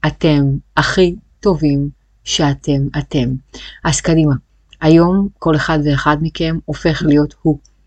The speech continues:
אני הופך להיות עצמי בגרסה הכי טובה שאני יודע להיות, וכל יום אני מבקש להיות גרסה טובה יותר ויותר של עצמי.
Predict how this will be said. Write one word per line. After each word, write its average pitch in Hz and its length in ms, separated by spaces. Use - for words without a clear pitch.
אני 160 160
הופך 160 380
להיות 156 260
עצמי 202 460
בגרסה 151 600
הכי 185 360
טובה 147 400
שאני 156 360
יודע 151 320
להיות, 156 500
וכל 175 360
יום 135 300
אני 160 160
מבקש 170 500
להיות 147 340
גרסה 151 520
טובה 147 460
יותר 156 440
ויותר 156 440
של 156 180
עצמי. 135 360